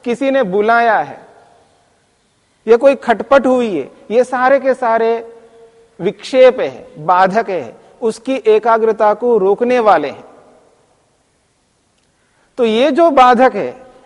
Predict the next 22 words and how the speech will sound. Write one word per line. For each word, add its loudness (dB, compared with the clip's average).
इन 0
बाधकों 2
से 0
ये -2
जो 0
एकाग्रता 2
है -6
वो 2
टूट -2
रही 0
है, -18
निरंतरता 2
नहीं 0
रहती 0
उस -8
एकाग्रता -6
में, -20
और 4
ऐसी 2
स्थिति -4
में -4
व्यक्ति -6